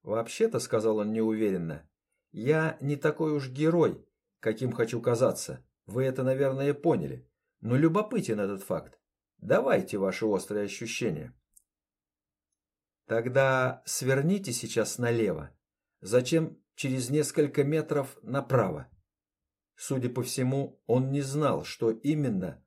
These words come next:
находится в Овчинниковом переулке.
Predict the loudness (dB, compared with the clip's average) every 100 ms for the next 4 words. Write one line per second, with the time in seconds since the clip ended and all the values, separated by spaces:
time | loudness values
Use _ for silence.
0 | -6 -4 -4 -4 -4 -4 -6 -2 -4 -4
1 | -4 -2 -2 -2 -4 -4 -2 -2 -2 -4
2 | -10 -18